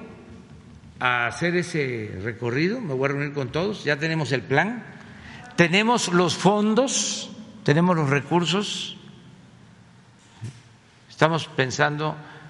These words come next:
en una inversión de alrededor de treinta mil millones de pesos para montar toda la estructura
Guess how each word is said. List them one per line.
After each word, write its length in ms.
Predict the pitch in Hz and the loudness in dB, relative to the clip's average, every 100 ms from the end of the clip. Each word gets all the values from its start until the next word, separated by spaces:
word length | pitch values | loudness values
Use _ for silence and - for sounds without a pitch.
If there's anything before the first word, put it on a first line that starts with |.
| - - | -20 -8
en 200 | 123 127 | -2 2
una 600 | 151 156 143 131 123 120 | 4 4 4 2 2 2
inversión 680 | 127 123 123 - 160 175 165 - - - - - - - - | 2 2 2 4 4 2 0 -6 -16 -20 -20 -20 -20 -20 -4
de 140 | 127 | 0
alrededor 480 | 131 123 131 156 165 | 2 2 2 2 2
de 440 | 147 143 123 113 113 | 2 2 4 0 0
treinta 440 | 131 135 123 139 | 2 2 4 4
mil 280 | 131 160 170 | 4 2 2
millones 560 | 156 131 131 135 123 98 | 2 2 2 2 0 -2
de 60 | |
pesos 520 | - 95 - - - - - - - - - - - - - | -6 -8 -8 -8 -10 -14 -20 -20 -20 -20 -20 -20 -20 -20 2
para 200 | 117 120 | 2 2
montar 400 | 120 113 135 - | -2 2 0 4
toda 280 | 185 220 170 | 2 4 2
la 100 | 131 | 0
estructura 520 | - 123 98 120 101 | -2 -4 -2 -6 -6